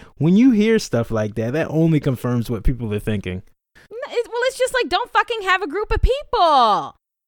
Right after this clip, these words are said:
Speaker 1: I mean, I'm with that too.
Speaker 2: Keep your mask. If you really must, like, go hang out with people, then it's just like,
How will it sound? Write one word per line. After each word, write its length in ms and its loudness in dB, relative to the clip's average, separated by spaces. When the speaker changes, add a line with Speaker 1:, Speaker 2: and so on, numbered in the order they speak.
Speaker 1:
I 80 -10
mean, 220 -6
I'm 120 -6
with 140 -10
that 220 -8
too. 240 -6
Speaker 2:
Keep 200 -4
your 120 -4
mask. 380 -2
If 160 0
you 120 2
really 240 0
must, 340 -2
like, 180 -2
go 240 -2
hang 160 -4
out 100 -2
with 80 -6
people, 300 -2
then 240 -2
it's 160 -6
just 180 -8
like, 220 -2